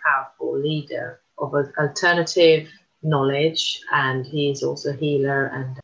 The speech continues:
a mentor. But yeah, he had that as well. And when we talked about it not so long ago,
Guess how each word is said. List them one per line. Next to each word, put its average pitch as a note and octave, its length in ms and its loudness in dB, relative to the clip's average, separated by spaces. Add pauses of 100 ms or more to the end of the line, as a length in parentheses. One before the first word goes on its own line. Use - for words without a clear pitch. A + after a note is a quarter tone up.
(140)
a C#3 40 -6
mentor. C#3 680 0 (180)
But D#3+ 200 4
yeah, D3+ 260 4
he F3+ 200 4
had D3+ 220 -4
that E3+ 340 0
as - 160 -10
well. C3+ 520 0
And D3 240 -4
when D3 220 -2
we D3 140 -2
talked D3+ 280 -2
about B2+ 300 -2
it C3+ 100 -8
not D#3 220 -2
so C#3+ 140 -4
long B2+ 240 -4
ago, B2+ 260 -6